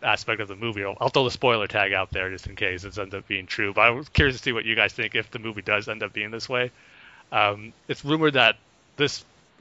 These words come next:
where the sequence is being filmed and all the shots we're seeing, is actually from the ending of Man of Steel,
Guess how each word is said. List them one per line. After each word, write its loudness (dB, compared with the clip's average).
where 2
the -2
sequence -2
is -14
being -2
filmed -2
and -4
all 0
the -4
shots 2
we're -8
seeing, -6
is -4
actually 0
from 0
the -6
ending 0
of -12
Man -2
of -12
Steel, -4